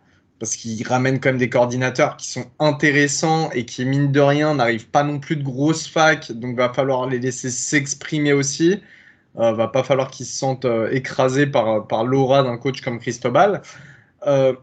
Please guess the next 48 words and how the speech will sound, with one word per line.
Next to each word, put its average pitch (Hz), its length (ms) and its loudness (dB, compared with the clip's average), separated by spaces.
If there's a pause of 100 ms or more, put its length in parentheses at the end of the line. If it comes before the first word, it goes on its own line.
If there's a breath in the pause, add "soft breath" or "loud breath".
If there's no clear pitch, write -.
<clears throat> - 1400 -8
je, 143 500 2
je 143 180 0
sais 185 240 0
pas, 147 180 6
tu - 160 -4
vois, 139 180 6
North 151 220 -2
Carolina, 156 580 2
je 127 160 -8
les 123 80 -4
sens 123 300 -8
vraiment 143 320 0
pas 151 140 4
cette - 140 -14
année. 147 220 0
Pour 139 200 -4
moi, 143 120 0
ça, 117 300 0
ça, 117 320 0
même 139 220 -4
s'ils 139 360 -4
ont 120 100 -6
Drake 110 220 0
May, 123 240 0
évidemment, 113 440 -4 (340 loud breath)
mais 113 80 -12
ça 120 160 2
va 120 100 4
de 117 100 -4
pire 135 200 0
en 135 120 4
pire. 147 320 0
Mac 120 220 0
Brown, 135 300 2
c'est 117 160 -6
vraiment 123 440 0
le, 107 360 0
il 110 80 -2
est 113 80 2
vraiment 127 300 2
temps 139 200 0
de 139 100 -4
passer 135 360 2
le, 117 300 0
le 117 140 -4
flambeau. 143 600 2 (580 loud breath)
Euh, 123 640 2